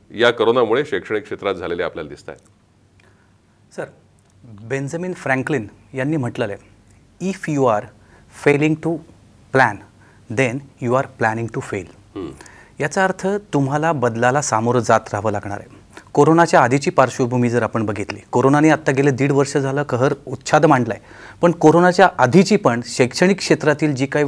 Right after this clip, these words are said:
Speaker 2: कामगिरी होती आपली, ती काही, म्हणजे फारशी काही चांगली नव्हती. अ, मागच्या वर्षी एक सगळ्या वृत्तपत्रांनी एक बातमी छापली होती. अ, एम्प्लॉयमेंट एक्सचेंजनं एक मोठा पूर्ण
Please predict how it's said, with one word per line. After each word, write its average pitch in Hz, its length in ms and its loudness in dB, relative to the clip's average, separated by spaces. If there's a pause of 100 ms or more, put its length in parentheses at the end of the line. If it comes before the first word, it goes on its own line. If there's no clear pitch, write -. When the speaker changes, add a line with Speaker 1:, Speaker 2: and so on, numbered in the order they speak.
(160)
Speaker 2:
कामगिरी 123 360 2
होती 131 380 0
आपली, 110 300 -8 (480)
ती 202 80 -6 (260)
काही, 131 240 2 (120)
म्हणजे 143 220 0
फारशी 127 380 0
काही 208 160 4
चांगली 151 300 6
नव्हती. 147 320 0 (680)
अ, 131 240 2
मागच्या 135 400 6
वर्षी 185 520 0 (200)
एक 156 220 0 (200)
सगळ्या 147 240 6
वृत्तपत्रांनी 156 720 2
एक 147 140 0
बातमी 123 360 2
छापली 117 240 -2
होती. 101 180 -8 (720)
अ, 131 380 0
एम्प्लॉयमेंट 170 500 4
एक्सचेंजनं 156 460 2 (100)
एक 151 180 -2
मोठा 139 360 4
पूर्ण 175 680 4